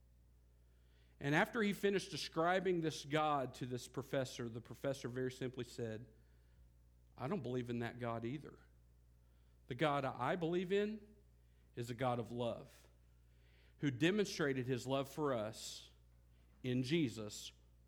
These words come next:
while we were still sinners."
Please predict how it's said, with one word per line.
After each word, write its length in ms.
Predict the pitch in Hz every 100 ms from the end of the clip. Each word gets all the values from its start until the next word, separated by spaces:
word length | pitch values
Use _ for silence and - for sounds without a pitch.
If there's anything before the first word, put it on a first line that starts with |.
| - 113
while 380 | 135 143 139
we 200 | 117 117
were 220 | 110 101 107
still 600 | - - 139 110 95 123 - - - - -
sinners." 760 | - 127 110 - - - -